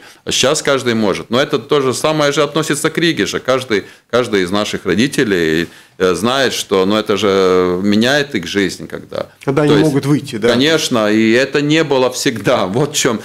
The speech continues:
Speaker 1: что, что интересно, я очень надеюсь, очень надеюсь, да,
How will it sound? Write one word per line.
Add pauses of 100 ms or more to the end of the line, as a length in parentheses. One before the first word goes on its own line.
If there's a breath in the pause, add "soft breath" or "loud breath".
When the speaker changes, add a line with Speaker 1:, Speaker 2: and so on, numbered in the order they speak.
(120)
Speaker 1:
что,
что
интересно,
я
очень
надеюсь,
очень
надеюсь,
да,